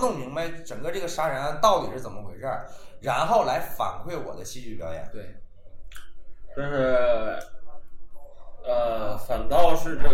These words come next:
Speaker 2: 个，其实大鹏演的这个导演也是一样，
Speaker 1: 嗯。
Speaker 2: 也非常坚持自己的这个，呃，艺术原则。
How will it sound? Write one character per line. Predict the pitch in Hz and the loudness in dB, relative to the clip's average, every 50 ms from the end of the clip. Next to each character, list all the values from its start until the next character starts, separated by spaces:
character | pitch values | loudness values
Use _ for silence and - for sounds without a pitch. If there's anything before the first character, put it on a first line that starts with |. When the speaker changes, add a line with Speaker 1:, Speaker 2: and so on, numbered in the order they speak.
| - - - - | 12 10 8 6
Speaker 2:
个， | 110 107 104 101 101 - - - - - - - - - - - - - - - - - - - - - - - - - - - - - | 4 0 -2 -2 -2 -4 -2 -2 -4 -4 -4 -6 -10 -14 -16 -12 -10 -10 -8 -8 -10 -10 -10 -8 -8 -8 -8 -8 -10 -10 -10 -10 -8 -6
其 | - - - 208 214 | -4 -2 -2 -2 0
实 | 190 202 202 | -2 -2 -4
大 | - - 165 170 - - | 0 2 4 4 4 4
鹏 | 151 139 135 156 180 196 | 2 -2 -4 -4 -6 -6
演 | 165 147 127 101 101 101 | -6 -6 -6 -6 -6 -6
的 | 104 117 | -6 -6
这 | 135 | -6
个 | 147 151 | -6 -6
导 | - 113 117 135 | -6 -4 -4 -4
演 | 131 110 110 113 117 | -4 -6 -6 -4 -4
也 | - - | -4 -2
是 | - - - | -2 -4 -4
一 | 135 131 131 | -4 -6 -4
样， | 104 107 - - - | -4 -4 -4 -2 -2
Speaker 1:
嗯。 | 123 127 127 127 - - - | -2 -2 -2 0 0 2 2
Speaker 2:
也 | 135 117 107 104 | 2 0 0 -2
非 | - 165 | -2 -2
常 | 160 156 151 147 - | 0 0 2 2 2
坚 | - 156 151 147 143 131 | 2 2 2 2 0 0
持 | - - 113 110 | -2 0 0 0
自 | - - | 0 0
己 | - - - | 0 0 -2
的 | - - | -2 -4
这 | - - - - | -6 -6 -6 -2
个， | - - - - - - - - - - - - - - - - - - - - - - - - - - - - - - | 0 0 0 -2 -6 -8 -8 -8 -6 -4 -2 -2 0 0 0 0 0 0 2 4 4 4 4 4 4 4 4 4 4 4
呃， | 101 104 104 98 - - | 6 6 4 4 2 0
艺 | 131 139 135 | 0 2 2
术 | 131 - 131 | 2 4 2
原 | 127 113 101 98 - - - | 2 4 4 4 4 4 4
则。 | - - - | 0 0 0